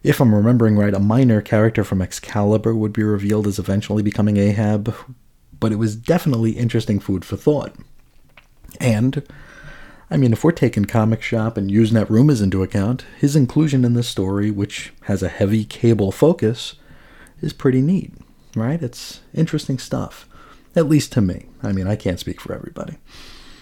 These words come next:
Let's talk a little bit about the Cable on Cable violence here. As mentioned, we've seen a few takes on this scene over the past little while in the Dawn of X books,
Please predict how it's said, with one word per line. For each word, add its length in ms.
Let's 200
talk 200
a 60
little 180
bit 140
about 180
the 60
Cable 500
on 200
Cable 400
violence 560
here. 280
As 240
mentioned, 360
we've 220
seen 180
a 40
few 260
takes 400
on 140
this 160
scene 260
over 160
the 80
past 360
little 180
while 380
in 100
the 80
Dawn 240
of 80
X 260
books, 320